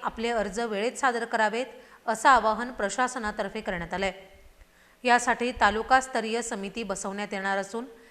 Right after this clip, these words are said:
या समितीचे तहसीलदार हे अध्यक्ष अस-, यासाठी तालुकास्तरीय समिती बनवण्यात येणार असून या समितीचे तहसीलदार हे अध्यक्ष असणार आहेत. तर गटविकास अधिकारी, सहअध्यक्ष, भूमी अभिलेख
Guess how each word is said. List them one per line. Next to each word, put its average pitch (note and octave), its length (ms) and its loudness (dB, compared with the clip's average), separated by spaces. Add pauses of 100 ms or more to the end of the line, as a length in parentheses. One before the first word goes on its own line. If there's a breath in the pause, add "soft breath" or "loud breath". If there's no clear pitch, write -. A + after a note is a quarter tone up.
(200 loud breath)
या A3 120 4
समितीचे A#3+ 640 -2
तहसीलदार A#3 560 2
हे A#3 120 -2
अध्यक्ष A3 460 -2
अस-, A3+ 200 -4 (520 loud breath)
यासाठी C4 480 6
तालुकास्तरीय A#3 880 4
समिती A3 400 -6
बनवण्यात G#3 460 -2
येणार G3 240 -4
असून G#3+ 280 -4 (480 loud breath)
या A#3 120 4
समितीचे B3 680 -2
तहसीलदार A3 540 2
हे A#3+ 200 -2
अध्यक्ष G#3 420 -6
असणार F#3+ 360 -4
आहेत. F#3+ 120 0 (760 soft breath)
तर A3 100 2
गटविकास C4 640 2
अधिकारी, A3+ 460 0
सहअध्यक्ष, G#3+ 640 -4
भूमी A3 400 -4
अभिलेख A3 380 -4